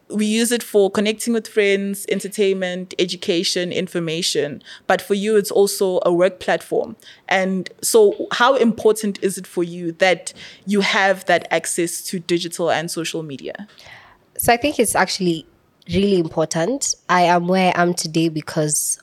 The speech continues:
Speaker 2: of social media and digital platforms. If I had not done what I did, if I had not shown guys what I'm capable of doing,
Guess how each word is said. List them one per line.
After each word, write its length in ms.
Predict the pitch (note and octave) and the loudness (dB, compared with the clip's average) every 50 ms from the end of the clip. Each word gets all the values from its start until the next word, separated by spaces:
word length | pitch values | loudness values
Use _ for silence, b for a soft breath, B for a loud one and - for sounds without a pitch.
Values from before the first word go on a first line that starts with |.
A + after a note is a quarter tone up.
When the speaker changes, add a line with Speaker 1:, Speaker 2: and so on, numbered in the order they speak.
| _ - | _ 0
Speaker 2:
of 160 | F3+ F3+ F3+ | 0 0 0
social 360 | - - D#3 D#3+ - D#3 D3 | 0 -2 -2 -2 -2 -4 -4
media 440 | D3 D3 D3 C#3+ D3+ D3+ E3 F3+ F3+ - | -4 -4 -4 -4 -2 -2 -2 -2 -2 -4
and 120 | D3 D3 | -4 -4
digital 360 | D3+ D#3 D#3 D#3 D#3 D3+ C#3 | -4 -4 -4 -2 -2 -2 -2
platforms. 640 | - - - D3 D3 - - - E3 F#3+ A3 A3 - B B B B B B B B B | -4 -4 -6 -6 -6 -4 -4 -2 0 0 0 -2 -6 B B B B B B B B B
If 300 | - F#3 F#3+ F3+ - - - | 2 2 2 2 -2 -2 0
I 100 | F#3+ G3 | 0 2
had 300 | F#3+ G3+ F#3+ F#3 F3+ F#3 | 4 2 2 2 2 2
not 260 | F#3+ G3+ G#3+ G#3 G3+ | 2 2 2 2 2
done 320 | - F#3 F3+ F3+ F3 E3 D#3 | 2 2 4 4 2 2 2
what 240 | D#3+ E3+ E3 - | 2 0 0 -2
I 140 | - D3 D3 | -4 -6 -6
did, 420 | D3 C#3+ - - D#3 E3 F3 F3 - _ | -6 -8 -8 -6 -4 -4 -4 -6 -6 _
if 220 | - E3+ E3 - - | -4 -6 -2 0 2
I 80 | E3+ | 2
had 260 | E3+ E3+ F3 E3 E3 | 2 2 0 0 0
not 220 | E3+ F3 F3+ F3+ - | 0 0 0 0 -2
shown 340 | - - - F3 E3+ E3+ D#3 | -2 0 2 2 2 2 0
guys 400 | - D#3+ D#3 D3+ D#3 D#3+ - D#3 | -2 -2 -2 -2 -2 -4 -4 -2
what 140 | D#3+ D#3+ | -2 -2
I'm 120 | D#3 D3 D3+ | -2 -4 -6
capable 460 | - - E3+ E3 - E3 D#3 D#3 D3 | -6 -6 -6 -4 -4 -2 -2 -2 -2
of 140 | D3 C#3+ D3 | -4 -6 -6
doing, 320 | D#3+ D#3 D3+ D3+ D#3 F#3 | -6 -4 -4 -4 -6 -6